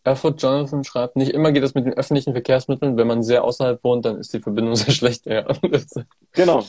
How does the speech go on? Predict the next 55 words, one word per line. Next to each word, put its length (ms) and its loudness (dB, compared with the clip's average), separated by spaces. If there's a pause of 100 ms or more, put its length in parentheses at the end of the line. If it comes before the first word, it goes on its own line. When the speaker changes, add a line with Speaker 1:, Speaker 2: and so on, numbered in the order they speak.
Speaker 2:
genau. 340 -4 (680)
Speaker 1:
Ja, 240 4
das 80 4
Speaker 2:
Ja, 80 2
Speaker 1:
ist 60 -4
Speaker 2:
also 160 -10
Speaker 1:
so 80 -4
eine 340 -2 (520)
Speaker 2:
das 200 -20
ist 100 -20
genau 160 -10
Speaker 1:
so 40 -4
eine 100 -8
Speaker 2:
das, 100 -10
was 60 -14
Speaker 1:
Sache. 100 -14
Speaker 2:
ich 60 -20
meine. 360 -12
Also 200 -14
wenn 140 -12
du 60 -20
dann 160 -16
da 220 -8
wohnst, 560 -16 (160)
dann 160 -12
kannst 240 -16
du 80 -12
dich 100 -16
nicht 160 -14
dafür 220 -10
verurteilen, 540 -6
dass 120 -14
du 80 -12
dann 140 -10
das 140 -12
Auto 260 -8
nutzt, 340 -18
so. 220 -12 (340)
Also 280 -2
das 220 -10
bringt 300 -8
überhaupt 360 -2
nichts 180 -12
und 120 -10
da 60 -4
finde 240 -8
ich, 120 -16
da 80 -8
braucht 240 -8
man 120 -10
einfach 240 -12
so 100 -12
eine 260 -10 (440)
Portion 540 -6
einfach 380 -8